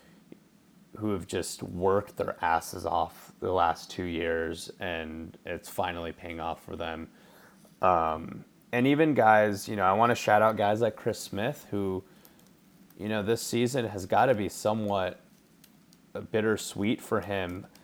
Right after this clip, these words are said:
to not actually be able to play. But I, I, I will say he's, he's still very much part of this team, and he deserves to be recognized for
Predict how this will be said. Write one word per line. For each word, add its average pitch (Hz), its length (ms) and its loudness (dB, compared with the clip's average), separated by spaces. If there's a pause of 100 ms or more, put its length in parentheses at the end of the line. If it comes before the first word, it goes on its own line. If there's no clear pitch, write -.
(680)
to 110 180 0
not 101 440 4
actually 101 380 0
be 104 160 0
able 101 180 -2
to 95 120 -4
play. 110 400 0
But 101 240 2
I, 104 180 4 (100)
I, 110 140 4
I 107 240 0
will 110 180 2
say 113 280 -2
he's, 113 440 -6
he's 107 400 -6
still 123 320 2
very 113 220 -2
much 113 240 -8
part 113 180 0
of 120 80 4
this 104 240 -4
team, 110 280 -6
and 92 120 -4
he 98 140 -6
deserves 92 540 -4
to - 120 -8
be 92 380 -4 (400)
recognized 107 720 0
for 95 400 0